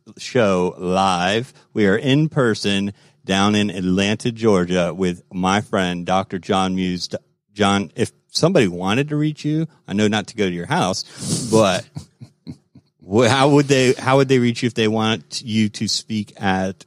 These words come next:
um, you know, I know you were gonna go at the Hinman, uh, but the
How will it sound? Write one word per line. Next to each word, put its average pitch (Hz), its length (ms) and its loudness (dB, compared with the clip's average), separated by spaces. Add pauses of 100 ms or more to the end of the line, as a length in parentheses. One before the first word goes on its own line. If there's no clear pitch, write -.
(100)
um, 90 580 0 (160)
you 107 160 0
know, 90 100 0
I 95 100 2
know 113 100 4
you 110 120 2
were 95 120 2
gonna 98 180 -2
go 95 140 -2
at 87 80 -6
the 90 80 -10
Hinman, 95 380 -4 (420)
uh, 90 440 2
but 85 160 -8 (160)
the - 160 -2